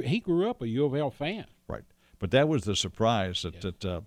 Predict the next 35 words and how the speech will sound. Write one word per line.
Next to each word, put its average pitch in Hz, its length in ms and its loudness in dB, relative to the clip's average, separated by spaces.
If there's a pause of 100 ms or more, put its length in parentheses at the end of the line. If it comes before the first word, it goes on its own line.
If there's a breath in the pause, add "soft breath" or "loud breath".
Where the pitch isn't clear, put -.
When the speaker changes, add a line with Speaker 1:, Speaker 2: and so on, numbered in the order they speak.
(120)
Speaker 2:
Kentucky 120 420 0
was 95 160 0
able 98 200 0
to 95 80 -6
get 90 140 -4
him 104 100 -2
with 90 120 -6
Sutton 101 320 -2
going 98 240 -2
down 90 200 -2
there 92 160 -2
and, 95 100 -4
and 87 180 -4
bringing 98 280 -2
him 90 100 -4
in 98 140 -2
here 98 180 -2
in 98 60 -4
the 87 80 -6
style 98 320 0
of 85 80 -2
basketball 90 580 -6
that 92 160 -6
Eddie 95 160 -4
played 95 400 -6
versus 85 320 -12
the - 60 -20
style 92 240 -6
that 82 240 -12
Denny 98 180 -6
played, 98 320 -6
et 80 80 -8
cetera, 85 240 -8
et - 80 -14
cetera, 92 240 -12